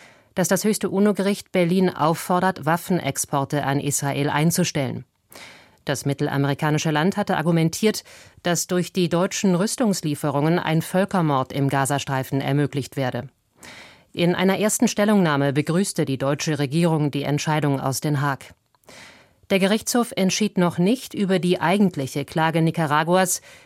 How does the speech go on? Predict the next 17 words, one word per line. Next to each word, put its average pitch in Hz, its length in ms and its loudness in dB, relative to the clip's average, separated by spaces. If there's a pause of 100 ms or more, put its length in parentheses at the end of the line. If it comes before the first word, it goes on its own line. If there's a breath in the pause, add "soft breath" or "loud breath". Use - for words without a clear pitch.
wegen 170 320 2
Beihilfe 147 540 0
zum 160 240 -2
Völkermord. 151 800 -2 (180)
Darum 139 360 -2
wird 139 140 -6
es 135 100 -6
erst - 220 -6
im 139 120 -2
Hauptverfahren 147 720 0
gehen, 160 300 2 (420 loud breath)
das 170 100 0
sich 185 220 -4
über 185 180 0
Jahre 160 380 2
hinziehen 160 560 0
könnte. 120 420 -8